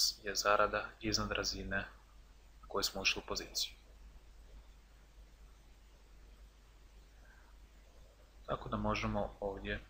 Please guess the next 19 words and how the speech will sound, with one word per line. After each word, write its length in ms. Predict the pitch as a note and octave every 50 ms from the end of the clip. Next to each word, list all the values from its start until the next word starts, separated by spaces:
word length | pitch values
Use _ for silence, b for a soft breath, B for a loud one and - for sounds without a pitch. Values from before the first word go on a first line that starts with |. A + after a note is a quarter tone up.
| - - - -
izaći 340 | - - G2+ G2+ - - G#2
iz 100 | - G#2
ove 120 | G2+ G2+ - -
pozicije, 480 | G2+ F#2+ F#2+ F#2+ - - - G#2 G2
to 120 | - - F#2
jest 280 | F#2 - - - - - - - - - - - -
pomoću 260 | G2+ G2+ - - F#2+
automatskog 500 | F#2 - - G2+ G2+ G2 - - - G2
naloga 480 | G2 G2 G2 F#2+ F#2+ - G2+ G2 F#2+ - - - - - - - - -
za 140 | - -
trideset 420 | - - - G2 F#2+ - - G2 -
centi 300 | - G2 F#2+ - - G2
zarade. 380 | - F2+ - - - - - - - - - B B B B B B B B B -
Također 420 | - - - C3+ C3+ - C#3+ C3 - - - - - - -
možemo 280 | B2+ A#2+ B2 A#2+ A#2
si 120 | - - A#2
ograničiti 560 | A2+ A#2 A2+ A2+ A2+ A#2 - - - - A#2
i 40 | A2
gubitak. 680 | A#2+ A#2 A2 A2+ G#2 - - - - - - - -